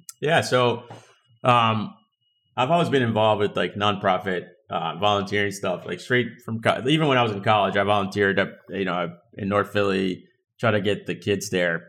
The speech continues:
whatever I, give back whatever I could, right? 'Cause I, I knew people poured so much in me, to get me where I, where I am.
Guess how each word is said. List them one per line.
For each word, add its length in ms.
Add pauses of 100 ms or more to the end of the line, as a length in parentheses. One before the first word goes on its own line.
(640)
whatever 320
I, 100 (200)
give 180
back 240
whatever 240
I 80
could, 280
right? 240
'Cause 140
I, 100
I 120
knew 200
people 260 (360)
poured 240
so 100
much 240
in 100
me, 340 (360)
to 80
get 140
me 80
where 220
I, 40
where 240
I 100
am. 240